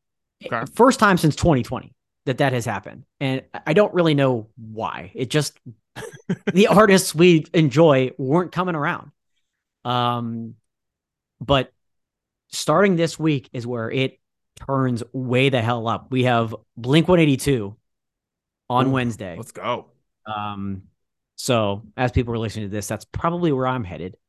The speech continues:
Speaker 2: Um, so
Speaker 1: <laughs>
Speaker 2: Blink one eighty-two, and we've got,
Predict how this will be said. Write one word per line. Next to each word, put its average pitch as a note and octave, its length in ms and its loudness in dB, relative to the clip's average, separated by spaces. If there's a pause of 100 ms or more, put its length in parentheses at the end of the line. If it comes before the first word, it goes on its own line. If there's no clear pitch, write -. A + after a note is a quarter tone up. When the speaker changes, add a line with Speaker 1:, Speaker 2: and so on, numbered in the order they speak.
(360)
Speaker 2:
Um, F2+ 300 -8
so G#2 200 -2
Speaker 1:
<laughs> - 0 -
Speaker 2:
Blink C#3 300 -2
one D3 100 0
eighty-two, A#2 600 -4
and A#2+ 160 -6
we've D3 220 2
got, C#3 320 2